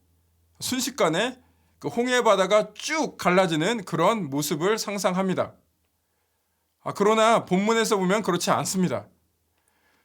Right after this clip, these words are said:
동풍이 밤새도록 불어서 물이 갈라져서 마른 땅을 냅니다. 이 장면을 한번 생각해 보시기 바랍니다.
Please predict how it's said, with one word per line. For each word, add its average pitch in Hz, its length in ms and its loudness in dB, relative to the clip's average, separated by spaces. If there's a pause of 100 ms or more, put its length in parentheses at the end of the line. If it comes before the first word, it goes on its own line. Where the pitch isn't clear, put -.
(160)
동풍이 254 1040 -2
밤새도록 277 1300 -2
불어서 208 720 0 (680)
물이 208 520 -2 (240)
갈라져서 196 1120 0 (220)
마른 139 420 -4
땅을 185 500 -2
냅니다. 143 460 -4 (1200)
이 285 120 0
장면을 233 400 4
한번 156 280 2
생각해 196 400 -2
보시기 139 280 -6
바랍니다. 113 480 -6